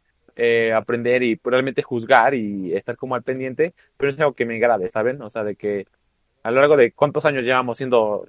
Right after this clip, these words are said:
pues, podemos vo-, a votar hace dos años, pero ya hace cuánto tiempo vi-, llevamos viviendo y diciendo, "Mm,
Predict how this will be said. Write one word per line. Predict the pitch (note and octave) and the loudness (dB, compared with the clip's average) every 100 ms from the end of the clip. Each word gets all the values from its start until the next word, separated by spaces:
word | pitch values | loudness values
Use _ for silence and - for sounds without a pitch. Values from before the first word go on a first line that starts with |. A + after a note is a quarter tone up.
| _ | _
pues, | A2+ | -10
podemos | - B2+ D#3 | 2 2 2
vo-, | B2+ - | -2 0
a | B2+ | 0
votar | A#2+ A#2 C#3 | 2 4 4
hace | D3 | 4
dos | C3 E3 | 0 0
años, | F3 C4 - _ _ _ _ _ _ | 2 0 -2 _ _ _ _ _ _
pero | B2 A#2+ A#2+ A#2 A#2 | 4 6 6 4 4
ya | C3+ | 2
hace | D3 | 2
cuánto | C#3+ C#3 | -2 -6
tiempo | C#3 B2 | -6 -6
vi-, | B2 B2 A#2+ A#2 | -6 -8 -10 -2
llevamos | B2+ C3 B2 | -2 -2 -4
viviendo | A#2 B2 C3+ | -4 -2 0
y | B2+ | 0
diciendo, | G#2 G#2 B2+ A#2+ | 0 -4 -6 -6
"Mm, | C3+ E3+ D#3 | -6 -8 -10